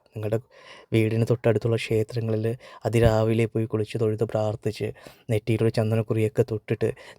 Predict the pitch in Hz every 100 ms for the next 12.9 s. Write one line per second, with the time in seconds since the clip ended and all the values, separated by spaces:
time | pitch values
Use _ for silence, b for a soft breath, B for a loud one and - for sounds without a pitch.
0 | 113 110 110 110 113 113 113 113 - 117
1 | 113 110 110 110 110 113 113 107 110 107
2 | 107 - 113 110 - b b b 127 131
3 | 175 220 143 117 113 107 117 107 - 110
4 | 107 110 110 107 - b b - 113 113
5 | 117 117 113 98 110 113 - 107 - _
6 | 110 113 - 117 113 113 110 - B B
7 | B 120 117 113 120 110 110 - 113 117
8 | 110 107 B B - 113 117 - 123 113
9 | 110 110 - 107 110 110 107 107 104 110
10 | 107 107 113 110 - 131 - _ - 131
11 | 160 - 151 127 117 120 - 120 117 113
12 | 113 123 - - _ 120 110 104 110